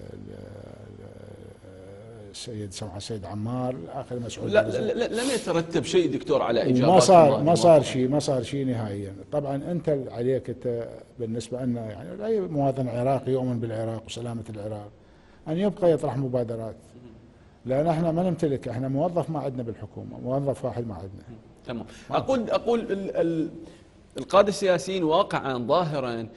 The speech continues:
Speaker 2: يوافقون على مثل هكذا مبادرات، أن تكون الانتخابات نزيهة، أن ننتقل إلى مفوضية انتخابات ونظام انتخابي بديل، لكن بالتطبيق ما، ما تصير.
Speaker 1: لا، وضعت العصي أصلًا في
Speaker 2: تمام، هو شنو ال-، شنو الخلل؟ يعني من، من إطلاق المبادرة والموافقة هذه المسافة إلى التطبيق، ما الذي يتغير دكتور؟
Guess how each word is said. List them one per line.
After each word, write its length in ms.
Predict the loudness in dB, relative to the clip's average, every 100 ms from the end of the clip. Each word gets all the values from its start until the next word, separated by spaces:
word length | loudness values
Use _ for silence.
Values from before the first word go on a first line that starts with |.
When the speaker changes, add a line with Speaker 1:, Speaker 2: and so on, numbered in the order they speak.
| -14 2
Speaker 2:
يوافقون 680 | 4 6 4 0 0 0 0
على 240 | 0 -2
مثل 260 | -4 -6 -6
هكذا 400 | -6 -4 -4 -4
مبادرات، 600 | -4 -6 -6 -6 -6 -6
أن 140 | -8
تكون 280 | -6 -4 -4
الانتخابات 760 | -4 -6 -8 -4 -2 0 -2 -2
نزيهة، 460 | -4 -4 -6 -8 -12 -20 -8 -2
أن 100 | 0
ننتقل 460 | 0 -2 -2 0
إلى 220 | 0 -2
مفوضية 500 | -4 -4 -2 0 -2 -6
انتخابات 600 | -8 -8 -6 -4 -4 -2
ونظام 440 | 0 2 4 2 2
انتخابي 560 | -6 -6 -4 -4 -2
بديل، 340 | -4 -4 -6 -8 -16 -6
لكن 320 | -2 0 -2
بالتطبيق 760 | -2 -4 -2 -4 -2 -6 -6 -10 -20 -20 -20 -16
ما، 220 | -8 -4 -2
ما 140 | -2
تصير. 360 | -2 -2 -2 -4 -8
Speaker 1:
لا، 100 | -4
وضعت 420 | 0 2 2 2
العصي 360 | 2 2 2 0
أصلًا 320 | 0 -2 -8
في 180 | -6 -2
Speaker 2:
تمام، 320 | 2 4 4
هو 140 | 4
شنو 240 | 4 2 -2
ال-، 100 | 0
شنو 420 | -2 -2 -2 -2
الخلل؟ 500 | -2 0 2 4 2
يعني 300 | -4 -2 0
من، 280 | 2 0 -2
من 220 | -2 0
إطلاق 380 | 2 4 4 4
المبادرة 480 | 2 6 6 6 4
والموافقة 720 | 4 4 2 2 0 -2 2
هذه 240 | 2 2
المسافة 540 | 2 0 2 2 2 2
إلى 180 | 2
التطبيق، 520 | 2 2 0 0 -2 0
ما 100 | 0
الذي 320 | 0 0 -2
يتغير 520 | -2 -2 -2 -2 -4
دكتور؟ 360 | -8 -10 -12